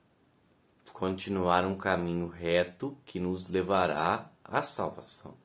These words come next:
É muito perigoso, meus irmãos,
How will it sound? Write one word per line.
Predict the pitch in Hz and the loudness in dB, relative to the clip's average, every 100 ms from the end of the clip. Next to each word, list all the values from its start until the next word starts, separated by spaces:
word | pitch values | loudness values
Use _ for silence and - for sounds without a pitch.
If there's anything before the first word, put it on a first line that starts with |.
| _ _ _ _ _ _ _ _ _ _ _ _ _ _ _ - - - - - | _ _ _ _ _ _ _ _ _ _ _ _ _ _ _ -20 -20 -20 -8 0
É | 123 | 2
muito | 131 135 147 - - | 4 4 2 -4 -4
perigoso, | 135 135 135 110 98 101 123 127 110 92 | -2 0 -2 0 4 6 6 6 2 -2
meus | 87 85 85 | -2 -4 -6
irmãos, | 87 85 80 82 - - | -8 -10 -10 -8 -10 -10